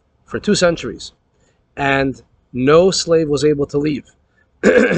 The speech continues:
And when, when Moses came and told Pharaoh the message, "Let my people go,"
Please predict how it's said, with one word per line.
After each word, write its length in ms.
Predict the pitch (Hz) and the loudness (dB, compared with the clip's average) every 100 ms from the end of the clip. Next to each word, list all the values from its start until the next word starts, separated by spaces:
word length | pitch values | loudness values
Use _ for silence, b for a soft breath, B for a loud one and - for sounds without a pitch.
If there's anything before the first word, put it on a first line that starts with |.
| 151 | -2
And 140 | 156 156 | 0 2
when, 160 | 147 - 156 | 2 0 -2
when 340 | 143 143 139 | 0 0 2
Moses 420 | 139 185 175 160 | 4 4 2 -4
came 400 | - 156 165 165 - _ | 0 2 2 0 -8 _
and 200 | 135 131 | -4 -4
told 300 | - 156 156 | 0 2 2
Pharaoh 340 | - 147 151 143 | 2 2 2 2
the 80 | 131 | 0
message, 360 | 139 135 135 | -2 -2 -2
"Let 160 | 123 139 | -2 -2
my 120 | 131 | -4
people 300 | 139 143 131 | -6 -6 -4
go," 380 | 123 143 156 | 0 0 0